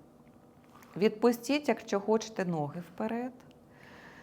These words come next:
Вже ми повернулись до місця, де ми знаходимось,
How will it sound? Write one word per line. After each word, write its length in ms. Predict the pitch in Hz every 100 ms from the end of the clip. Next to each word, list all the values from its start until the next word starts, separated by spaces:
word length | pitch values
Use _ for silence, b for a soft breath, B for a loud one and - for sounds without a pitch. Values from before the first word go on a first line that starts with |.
| B B B B B -
Вже 440 | 196 202 247 269
ми 200 | 254 208
повернулись 920 | 202 214 208 226 220 220 226 202 185 160
до 140 | 185
місця, 380 | 196 196 - 170
де 200 | 170 247
ми 140 | 247
знаходимось, 1160 | 196 202 202 - 139 131 156 180 233 262 -